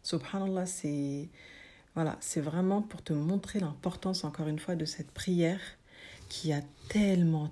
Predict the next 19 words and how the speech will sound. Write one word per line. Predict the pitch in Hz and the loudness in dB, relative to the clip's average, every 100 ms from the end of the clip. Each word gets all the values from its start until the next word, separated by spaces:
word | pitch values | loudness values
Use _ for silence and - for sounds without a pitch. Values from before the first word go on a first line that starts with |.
| - | -2
tellement | 190 180 165 160 156 | 2 4 4 2 0
de | 143 | 0
mérite. | 139 143 160 156 160 165 - - - _ - - - - - - - - - - - - _ - | 0 2 2 2 0 -2 -8 -12 -14 _ -20 -20 -20 -20 -20 -20 -20 -20 -20 -20 -20 -20 _ 2
On | 170 | 4
va, | 156 165 156 151 143 - - - - _ _ - | 6 6 6 2 0 -4 -8 -14 -20 _ _ 0
on | 175 | 4
va | 160 151 | 4 4
voir | 160 - | 2 0
tout | 165 | -2
ça | - 180 | 2 2
ensemble, | 165 - 165 151 | 2 2 0 0
Inch'Allah, | 143 - 147 147 165 170 - - - - 156 | 0 -2 -2 0 2 0 -2 -14 -20 -8 -6
à | |
travers | 139 - 147 147 | -4 -2 0 0
des | 143 139 | -2 -2
hadiths, | 160 151 180 190 - - - - - | 0 2 4 2 0 -8 -10 -14 -4
à | 156 | -2
travers | 147 - 156 147 156 151 | -2 0 0 2 2 0
aussi | 147 - 165 160 | -4 -2 0 0